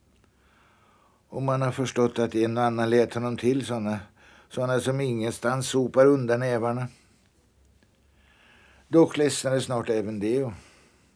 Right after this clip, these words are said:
nu hade han som sagt införskaffat utsocknes boleri. Hade kostat annons på juvelen.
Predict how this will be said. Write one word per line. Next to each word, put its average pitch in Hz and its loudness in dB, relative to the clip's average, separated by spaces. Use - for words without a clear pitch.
nu 117 -6
hade 123 0
han 113 -2
som 123 -8
sagt 107 -8
införskaffat 104 -8
utsocknes 104 -6
boleri. 110 -4
Hade 101 -2
kostat 104 -4
annons 117 -6
på 120 -6
juvelen. 107 0